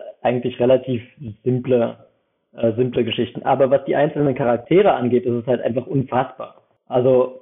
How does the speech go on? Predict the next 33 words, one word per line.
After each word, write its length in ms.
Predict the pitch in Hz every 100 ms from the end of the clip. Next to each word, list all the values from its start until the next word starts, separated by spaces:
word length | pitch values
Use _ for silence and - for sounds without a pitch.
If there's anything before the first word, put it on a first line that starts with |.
| _ _ -
ich 120 | 143
meine, 300 | 139 147 - -
da 80 | 131
läuft 280 | 123 151 -
ein 80 | 160
Skelett 400 | - 131 165 -
rum, 340 | 165 190 208 208 _ _
dann 180 | 131 139
gibt's 180 | 156 -
da 140 | 156 151
so 60 |
einen 180 | 151 143
kleinen, 640 | - 147 151 151 147 147 - _ -
äh, 340 | 127 127 -
Elch-Menschen, 1300 | - 147 180 - - _ - 135 156 175 180 180 185 180 _ _
einen, 300 | 131 135 139 -
einen 220 | 151 131
Cyborg, 640 | 147 131 156 160 160 160 - _ _ _ -
irgendeinen 880 | 156 143 139 151 147 147 151 - 156
Samurai, 400 | 151 165 147 151
einen 100 | 147
Gummimenschen. 800 | - 160 160 147 156 147 156 156 - _ _ _ _ -
Wen 160 | 139
haben 120 | 143
wir 60 | 143
noch 300 | 147 - - - - 165 -
mit? 400 | 160 147 147 -
Also 160 | 127 135
das 160 | 156
ist, 240 | 160 - - -
das 160 | 139
ist 140 | 139 151
nur 260 | 151 151